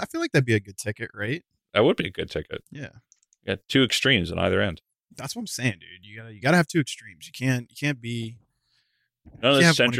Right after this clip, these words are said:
Speaker 1: extreme
Speaker 2: bullshit.
Speaker 1: and, no, man. No, we're not gonna talk about who we voted for last year. That's,
Speaker 2: We're not
Speaker 1: that's
Speaker 2: gonna
Speaker 1: where, that's where we draw the line. We don't
Speaker 2: We
Speaker 1: wanna
Speaker 2: don't,
Speaker 1: get into
Speaker 2: we don't
Speaker 1: politics
Speaker 2: talk
Speaker 1: here.
Speaker 2: about that stuff on this, uh, on
Speaker 1: Yeah.
Speaker 2: here. So that's
Speaker 1: Yeah.
Speaker 2: it. Um,
Speaker 1: Let's just,
Speaker 2: we
Speaker 1: let's just say that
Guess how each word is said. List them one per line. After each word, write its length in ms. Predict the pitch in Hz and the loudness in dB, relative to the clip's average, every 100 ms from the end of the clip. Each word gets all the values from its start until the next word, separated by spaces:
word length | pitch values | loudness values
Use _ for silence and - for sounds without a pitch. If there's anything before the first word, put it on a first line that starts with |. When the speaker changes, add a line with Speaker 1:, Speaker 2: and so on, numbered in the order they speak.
| 98 | 0
Speaker 1:
extreme 60 | 90 | 2
Speaker 2:
bullshit. 400 | 101 - - 101 | 2 4 2 0
Speaker 1:
and, 240 | 90 87 - | -12 -20 -20
no, 180 | 120 62 50 | -18 -18 -20
man. 280 | 82 95 110 _ _ _ _ _ _ _ _ _ _ _ _ 123 | -20 -20 -20 _ _ _ _ _ _ _ _ _ _ _ _ -4
No, 160 | 107 | 2
we're 100 | 120 | 6
not 160 | 143 143 | 6 4
gonna 100 | 131 | 2
talk 220 | 135 117 | 2 0
about 180 | 113 107 | -2 -14
who 80 | 113 | -14
we 120 | 107 | -16
voted 260 | 101 98 95 | -20 -20 -20
for 140 | 95 | -20
last 300 | 90 92 - | -20 -16 -16
year. 240 | 98 90 90 - | -16 -18 -20 -14
That's, 140 | 113 | -2
Speaker 2:
We're 80 | 107 | 4
not 100 | 101 | 6
Speaker 1:
that's 160 | 131 - | 6 6
Speaker 2:
gonna 100 | 147 | 4
Speaker 1:
where, 80 | 139 - | 2 4
that's 200 | 160 - | 4 6
where 100 | 156 | 8
we 100 | 143 | 8
draw 220 | 139 135 | 8 6
the 60 | 120 | 6
line. 300 | 113 104 104 | 4 2 -2
We 60 | 120 | 0
don't 100 | 120 | 2
Speaker 2:
We 40 | |
Speaker 1:
wanna 120 | 120 107 | 4 4
Speaker 2:
don't, 80 | |
Speaker 1:
get 80 | 107 | 2
into 60 | 107 110 | 0 4
Speaker 2:
we 60 | |
don't 180 | 110 104 | 4 4
Speaker 1:
politics 20 | |
Speaker 2:
talk 100 | 101 | 4
Speaker 1:
here. 80 | 95 | 4
Speaker 2:
about 260 | 90 87 - - | 4 4 2 -2
that 160 | 87 | -2
stuff 240 | - 90 87 | 0 0 0
on 120 | 82 | -4
this, 220 | 82 - | -4 -6
uh, 100 | 90 | -6
on 80 | 104 | -8
Speaker 1:
Yeah. 80 | 90 | -8
Speaker 2:
here. 160 | 82 82 _ - | -10 -10 _ -4
So 100 | 80 | 2
that's 220 | 92 - | 4 6
Speaker 1:
Yeah. 80 | 113 | 4
Speaker 2:
it. 160 | - _ _ _ _ - | 0 _ _ _ _ -4
Um, 300 | 90 82 80 | 0 2 4
Speaker 1:
Let's 180 | 226 - | 6 6
just, 240 | 285 - 175 | 4 4 4
Speaker 2:
we 40 | |
Speaker 1:
let's 100 | 214 | 4
just 160 | 240 - | 6 4
say 220 | 196 196 | 6 6
that 300 | 190 175 143 | 8 6 6